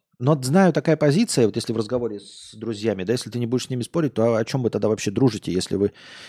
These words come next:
никак не взаимодействуете, в том числе не спорите? И это я не знаю. А, насчет того, что, м, э, используется, конечно,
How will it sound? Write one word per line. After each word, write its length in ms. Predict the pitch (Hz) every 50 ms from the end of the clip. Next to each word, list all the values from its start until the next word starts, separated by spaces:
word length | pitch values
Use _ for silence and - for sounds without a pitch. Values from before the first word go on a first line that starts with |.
| - -
никак 320 | 110 110 104 - 113 -
не 80 | 107 104
взаимодействуете, 800 | 95 98 101 101 98 98 95 95 120 123 - - 98 90 - -
в 60 | -
том 160 | - 101 101
числе 240 | - - - 92 95
не 100 | 98 95
спорите? 540 | 92 - - - 92 90 - - - 120 - _ - - - - - - -
И 80 | - -
это 220 | 127 151 147 127
я 160 | 113 113 120 123
не 100 | 120 113
знаю. 380 | 98 98 95 - - - - - - - - - - - - - - - - - - _ _ -
А, 480 | 113 117 127 127 127 127 127 127 127 120 - - - - - - _ _ _ _ _ _ _ _ _ _ _ _ _ _ _ _ _ -
насчет 400 | 120 131 143 135 - 170 165 -
того, 220 | 170 165 175 180
что, 460 | 156 - - 165 165 160 156 156 156 151
м, 200 | 143 135 117 - - _ _ _ _ _ _ _ _ _ _ _ _ _ _ _ _ _ _ _ _ _ _ - -
э, 120 | 117 120 120 123
используется, 540 | 135 - - 156 165 151 127 143 120 - 123
конечно, 680 | - 131 139 143 131 - 135 131 123 120 113 110 104 92